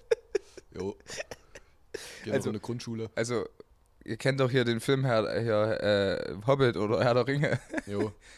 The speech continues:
Speaker 2: So müsst ihr euch das vorstellen.
Speaker 1: Ja.
Speaker 2: Vielleicht nicht ganz so behaarte Füße, aber so,
Speaker 1: Nee,
Speaker 2: äh,
Speaker 1: ja.
Speaker 2: ja, ich
Speaker 1: Gut,
Speaker 2: weiß,
Speaker 1: weiß man's, ne?
Speaker 2: weiß
Speaker 1: Das
Speaker 2: man
Speaker 1: ist
Speaker 2: jetzt
Speaker 1: halt
Speaker 2: nicht, ja. Der eine ist vielleicht
Speaker 1: Ja.
Speaker 2: auch so ein,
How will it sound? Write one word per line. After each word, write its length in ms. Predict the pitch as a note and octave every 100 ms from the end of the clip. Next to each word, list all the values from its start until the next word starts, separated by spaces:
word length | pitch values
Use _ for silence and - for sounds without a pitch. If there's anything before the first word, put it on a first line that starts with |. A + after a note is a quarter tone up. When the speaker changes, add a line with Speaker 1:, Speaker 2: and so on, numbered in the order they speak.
| - -
Speaker 2:
So 160 | - B2+
müsst 200 | C3 B2+
ihr 40 | A#2+
euch 100 | A2+
das 160 | A2 A2
vorstellen. 500 | A#2 B2+ G#2+ G#2 G2 - - -
Speaker 1:
Ja. 180 | - - -
Speaker 2:
Vielleicht 240 | - G#2
nicht 140 | G#2+ G#2
ganz 160 | A2 A#2
so 80 |
behaarte 320 | G#2+ A2 A2 G#2
Füße, 260 | A#2+ C3+
aber 240 | A#2+ G#2 G#2
so, 160 | A2
Speaker 1:
Nee, 60 | B2
Speaker 2:
äh, 540 | B2+ A#2 F#2+ C#2+ D2
Speaker 1:
ja. 80 | D3+ D#3 F3 F3+ F3 E3+ D3
Speaker 2:
ja, 200 | C3+ C3+
ich 120 | C3+ B2+
Speaker 1:
Gut, 240 | F3 F3+
Speaker 2:
weiß, 180 | - A2+
Speaker 1:
weiß 180 | B2 -
man's, 260 | E3 D3+ A2
ne? 220 | B2 B2+
Speaker 2:
weiß 220 | A#2+ C3
Speaker 1:
Das 80 | C#3
Speaker 2:
man 80 | C#3
Speaker 1:
ist 40 | C3+
Speaker 2:
jetzt 100 | A2+ G2
Speaker 1:
halt 60 |
Speaker 2:
nicht, 180 | C#3 -
ja. 340 | C3+ G#2+ G#2+ A2+ - - -
Der 80 | G#2
eine 180 | B2+ C#3
ist 100 | -
vielleicht 240 | B2 B2
Speaker 1:
Ja. 60 | A#2
Speaker 2:
auch 40 |
so 200 | G2+ A#2
ein, 300 | A2 G#2 E2